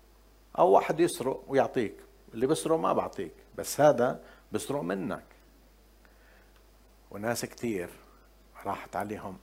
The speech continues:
آلاف، مئات الآلاف، الملايين. والفكرة اللي عم بحاول أوصلها، الناس كتير من المؤمنين بنضحك عليهم. ما عم بحكي على فلوس أنا، بنضحك عليهم لأنه ما بيعرفوا الحق الكتابي.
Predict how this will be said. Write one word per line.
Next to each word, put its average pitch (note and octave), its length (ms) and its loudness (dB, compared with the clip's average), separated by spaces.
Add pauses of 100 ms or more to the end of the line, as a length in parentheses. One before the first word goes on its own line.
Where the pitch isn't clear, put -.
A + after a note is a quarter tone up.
(100)
آلاف، G2+ 760 -4
مئات G#2 460 -10
الآلاف، F2 640 -12 (440)
الملايين. F#2+ 680 -6 (420)
والفكرة C#3+ 840 2
اللي B2 160 0
عم G#2+ 160 2
بحاول A#2 460 0
أوصلها، G2 680 -4 (800)
الناس D3 560 4
كتير G#2 440 0
من B2+ 200 0
المؤمنين A#2 720 -2
بنضحك C3 480 -2
عليهم. B2 220 -2
ما E3+ 140 4
عم G3 140 -2
بحكي D#3+ 320 -2
على A#2 240 2
فلوس A2+ 460 -4
أنا، - 280 -14 (1000)
بنضحك D#3 440 6
عليهم D#3+ 460 6
لأنه C3 240 4
ما D3+ 180 6
بيعرفوا C#3 460 6
الحق - 380 -2
الكتابي. A#2+ 720 0